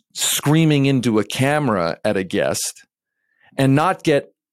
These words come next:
uh, necessarily confused about how tough something is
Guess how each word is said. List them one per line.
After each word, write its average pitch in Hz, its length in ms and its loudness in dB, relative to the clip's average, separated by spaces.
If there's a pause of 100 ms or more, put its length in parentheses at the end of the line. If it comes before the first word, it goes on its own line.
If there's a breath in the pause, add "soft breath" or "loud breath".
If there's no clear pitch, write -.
(140)
uh, - 260 -8
necessarily 131 640 2
confused 135 720 -2
about 113 240 0
how 110 180 -2
tough 165 360 -4
something 104 460 -2
is 95 240 -4